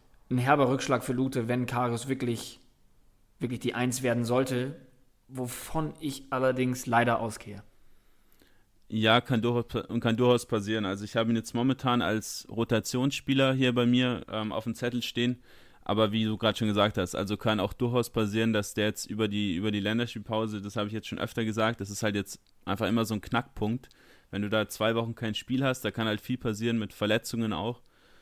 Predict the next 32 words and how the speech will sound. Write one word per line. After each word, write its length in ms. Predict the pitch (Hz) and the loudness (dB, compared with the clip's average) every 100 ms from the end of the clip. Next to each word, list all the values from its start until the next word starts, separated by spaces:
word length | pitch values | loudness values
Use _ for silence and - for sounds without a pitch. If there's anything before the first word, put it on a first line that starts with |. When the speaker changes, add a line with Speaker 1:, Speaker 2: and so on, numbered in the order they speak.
| - - | -20 -10
Speaker 2:
und 140 | 107 | -6
so 100 | 107 | -2
weiter. 460 | 104 120 127 120 - - | -2 -2 -2 -4 -6 -4
Ähm, 440 | 110 104 104 104 - - - - _ - | -2 0 0 -4 -8 -20 -20 -20 _ -16
von 180 | - 127 | -2 0
den 80 | 123 | 0
Statistiken 600 | - 110 156 - 170 147 | 0 -2 -2 -4 -4 -2
her, 300 | 156 151 156 - - - | -2 -2 -6 -16 -16 -4
ähm, 280 | 107 107 | -2 -2
das 140 | 107 113 | -4 -6
ist 40 | |
vielleicht 280 | - 117 117 | -2 -2 -2
noch 80 | 117 | -6
ein 40 | |
bisschen 240 | 123 - 110 | -8 -8 -6
interessant, 480 | 113 113 110 110 | -6 -4 -2 -2
was 180 | 101 113 | -2 -2
man 120 | 123 | -2
so 80 | 110 | -4
vergleichen 520 | 110 107 101 117 123 | -6 -4 -2 -2 -2
kann, 300 | 117 117 110 - - - - | -6 -6 -6 -10 -20 -20 -20
sind 160 | - 104 | -10 -6
eben 160 | 95 107 | -2 -2
so 120 | 113 | -2
Eins-gegen-eins-Duelle, 1080 | 120 120 - 113 92 135 - 123 87 127 113 | -2 -4 -6 -4 -2 -4 -4 -6 -2 -2 -2
da 160 | 110 | 0
ist 240 | 95 - - | -2 -4 -4
Lute 320 | 127 135 110 | -2 -2 0
deutlich 380 | 110 120 120 - | 0 0 -4 -4
besser 280 | 123 - | -6 -4
als 220 | 98 127 - | -4 -6 -6
Karius. 580 | 123 135 139 143 - | -4 -2 -2 -4 -8